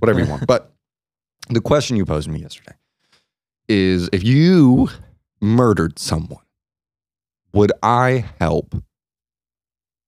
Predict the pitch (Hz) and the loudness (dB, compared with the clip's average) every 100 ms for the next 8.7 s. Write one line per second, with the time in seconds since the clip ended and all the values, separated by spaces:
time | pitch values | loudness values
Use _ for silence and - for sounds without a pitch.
0 | - 98 80 76 - - _ _ _ _ | -4 -4 -2 -6 -10 -14 _ _ _ _
1 | _ _ - 131 117 101 80 - _ _ | _ _ -2 0 2 0 -2 -8 _ _
2 | _ _ _ _ 151 110 95 90 - - | _ _ _ _ -2 -2 -2 -8 -12 -8
3 | 113 - 107 92 98 101 _ _ _ _ | -8 -6 -8 -4 -6 -8 _ _ _ _
4 | _ _ _ _ - - _ 135 139 160 | _ _ _ _ -6 -6 _ -2 0 2
5 | 170 - 147 120 151 156 160 139 - 131 | 2 0 -2 0 -2 0 -2 -4 -4 -2
6 | 95 90 80 76 - - 73 - - _ | -2 -4 -4 -6 -8 -6 -6 -8 -14 _
7 | _ _ _ - - - 135 160 170 135 | _ _ _ -20 -8 -2 0 2 0 0
8 | 120 90 80 82 - - | -2 -2 -6 -6 -10 -16